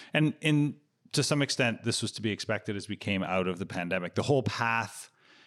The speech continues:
into and out of the pandemic from an economic and housing perspective was, it was uncharted. Um, and, you know, so far we have,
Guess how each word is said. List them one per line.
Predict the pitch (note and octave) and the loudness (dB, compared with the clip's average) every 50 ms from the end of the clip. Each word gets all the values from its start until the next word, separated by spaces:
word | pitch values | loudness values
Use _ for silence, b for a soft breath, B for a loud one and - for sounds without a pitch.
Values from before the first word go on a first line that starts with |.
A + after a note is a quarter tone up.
| b b _ | b b _
into | C#3 C#3 C#3+ C3+ B2 C3+ B2+ A2+ | 2 4 4 4 4 6 6 6
and | A2 G#2 | 4 4
out | G#2+ A2 G#2+ A2 | 4 4 4 4
of | G2+ | 2
the | G#2+ F2+ | 2 0
pandemic | - G#2+ G#2 G2 F#2 G2 F#2+ F#2+ G2 F#2 - - | 2 2 2 4 4 4 4 4 2 0 0 0
from | A2+ G#2 F#2+ | 0 0 2
an | F#2+ G#2 | 0 0
economic | G#2 - A2 G2 F#2+ F#2+ F#2 F#2 F2+ - | 0 0 0 0 0 0 -2 -2 -2 -2
and | F#2 F2+ | -4 -4
housing | D#2 - G2+ G2+ G2+ F#2 G#2+ G2+ | -2 0 2 2 2 2 0 0
perspective | E2+ G2+ F#2 - - G2 F#2 F2+ - - G2 F#2 F2+ F2+ E2 - | -2 -2 -6 -4 -2 -2 -4 -2 0 0 2 2 2 2 0 0
was, | - F#2+ F#2 F2+ F2+ F2+ F2 - - - _ - | 0 2 4 4 4 2 0 -2 -4 -10 _ -6
it | A2 | -4
was | G#2 F2+ F#2+ | 0 0 2
uncharted. | G2 G2 - - G#2 G2+ G2+ G2+ G2+ G2+ G2+ G2+ B B B B B B B B B B | 2 0 0 2 2 2 2 2 2 0 -2 -4 B B B B B B B B B B
Um, | F#2 F#2 F#2 F#2+ F#2 F2+ F2+ F2+ F2+ F2+ F#2 F2+ F#2 F#2 - | -4 -2 0 0 0 0 0 0 0 -2 -2 -4 -4 -6 -6
and, | G2 G2 F#2+ F#2+ F#2+ F#2+ F#2 F#2 F#2 F#2 F2+ - - - - | -4 -2 -2 0 0 0 0 0 -2 -2 -2 -4 -4 -6 -4
you | A2 G2+ | -4 -4
know, | F#2 F2+ | -2 -2
so | E2+ - - - - A#2+ A2+ A2 G#2+ | -2 -2 -2 0 2 2 2 2 2
far | G#2 - - - A2 G2+ G2 G2+ A2 A#2+ C#3 D#3+ E3 D#3 | 0 -4 -4 -2 0 2 4 4 4 2 2 2 2 0
we | C3 A2+ A2 G#2+ G#2 | 0 0 0 0 0
have, | - - G#2+ G2+ G2 G2 G2 G2 G2 G2+ F#2+ F#2 - | 0 0 0 0 2 2 2 2 2 2 0 -2 -8